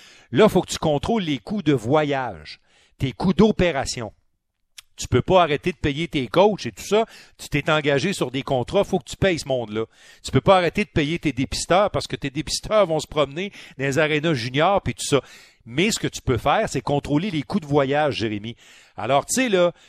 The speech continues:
une, une division, par exemple, un scénario de quatre divisions dans la Ligue nationale, là. Boston, Buffalo, New Jersey, les Islanders, les Rangers, les Flyers, les Penguins, les Capitals.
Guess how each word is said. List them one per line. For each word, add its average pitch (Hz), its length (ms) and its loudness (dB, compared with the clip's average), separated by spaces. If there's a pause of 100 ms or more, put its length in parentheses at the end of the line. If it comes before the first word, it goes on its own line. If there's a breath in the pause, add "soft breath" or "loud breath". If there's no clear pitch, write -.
(140 soft breath)
une, 131 320 0
une 151 280 2
division, 180 640 0
par 143 180 0
exemple, 135 580 -2
un 131 140 -2
scénario 190 520 0
de - 80 -12
quatre 214 220 2
divisions 147 520 0
dans 151 100 0
la 123 80 -2
Ligue 143 160 -8
nationale, 135 540 -2
là. 117 120 0 (360 loud breath)
Boston, 185 640 6
Buffalo, 170 580 4
New 151 200 -4
Jersey, 165 540 0
les 160 100 -2
Islanders, 160 600 2 (340 loud breath)
les 151 140 2
Rangers, 165 480 2
les 143 140 -2
Flyers, 156 500 2
les 139 140 -4
Penguins, 156 480 -2
les 143 120 -6
Capitals. 160 520 0